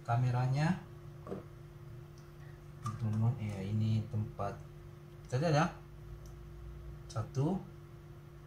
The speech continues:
dua, tiga. Tiga akses, teman-teman ya. Ini tinggal kita cabut kameranya.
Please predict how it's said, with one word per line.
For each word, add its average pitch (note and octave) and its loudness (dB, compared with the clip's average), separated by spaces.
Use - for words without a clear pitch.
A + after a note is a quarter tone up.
dua, C3+ 6
tiga. A2+ 4
Tiga D3+ 6
akses, - 2
teman-teman B2+ 6
ya. C#3+ 8
Ini C3+ 6
tinggal A#2+ 6
kita - 2
cabut A#2+ 8
kameranya. A2+ 4